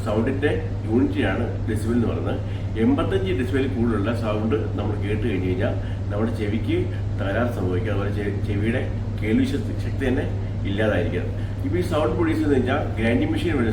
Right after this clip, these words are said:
സൗ-, നല്ല സൗണ്ട് വരുന്നുണ്ട്, സാൻഡ് ബ്ലാസ്റ്റിംഗ് ചെയ്യുന്നതൊക്കെ നല്ല സൗണ്ട് വരുന്നുണ്ട്, oil and gas field-ിൽ. അതുപോലെ മെഷീനറീസൊക്കെ അല്ലേ, മെഷീനറീസൊക്കെ വർക്ക് ചെയ്യുന്നിടത്ത്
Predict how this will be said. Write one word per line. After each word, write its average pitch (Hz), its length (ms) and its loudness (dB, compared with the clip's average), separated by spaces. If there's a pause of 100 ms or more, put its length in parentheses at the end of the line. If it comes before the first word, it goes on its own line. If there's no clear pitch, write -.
സൗ-, 101 260 0 (100)
നല്ല 107 140 0 (140)
സൗണ്ട് 101 240 0
വരുന്നുണ്ട്, 92 340 0 (480)
സാൻഡ് 120 260 4
ബ്ലാസ്റ്റിംഗ് 147 320 0
ചെയ്യുന്നതൊക്കെ 107 460 0 (360)
നല്ല 98 120 -2 (100)
സൗണ്ട് 101 320 0
വരുന്നുണ്ട്, 92 340 0 (460)
oil 107 160 2
and 104 120 0
gas 104 180 0
field-ിൽ. 98 220 0 (140)
അതുപോലെ 113 300 0 (420)
മെഷീനറീസൊക്കെ 165 680 2
അല്ലേ, - 120 -2 (520)
മെഷീനറീസൊക്കെ 110 640 0
വർക്ക് 104 160 -2
ചെയ്യുന്നിടത്ത് 101 360 -2